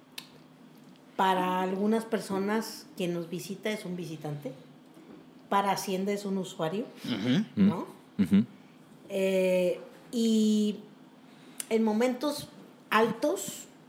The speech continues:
Speaker 1: Casa Redonda puede tener unos treinta y cinco mil, cuarenta mil visitantes por año.
Speaker 3: Por año.
Speaker 1: Por año. En mi, eso ha sido en otras gestiones,
Speaker 2: Ujú.
Speaker 1: ¿no? Cuando tuvimos a Renoir,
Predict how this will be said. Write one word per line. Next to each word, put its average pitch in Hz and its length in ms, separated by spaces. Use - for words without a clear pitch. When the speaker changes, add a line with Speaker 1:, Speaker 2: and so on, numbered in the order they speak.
Speaker 1:
Casa 247 280
Redonda 240 540
puede 233 180
tener 226 540
unos 240 420
treinta 214 320
y 190 80
cinco 196 320
mil, 226 380
cuarenta 202 420
mil 214 640
visitantes 196 1000
por 190 180
año. 196 280
Speaker 3:
Por 104 140
año. 202 260
Speaker 1:
Por 170 120
año. 175 300
En 233 300
mi, 370 320
eso 233 300
ha 254 80
sido 262 280
en 262 120
otras 220 280
gestiones, 151 520
Speaker 2:
Ujú. 151 320
Speaker 1:
¿no? 254 200
Cuando 196 300
tuvimos 202 600
a 180 100
Renoir, 190 1000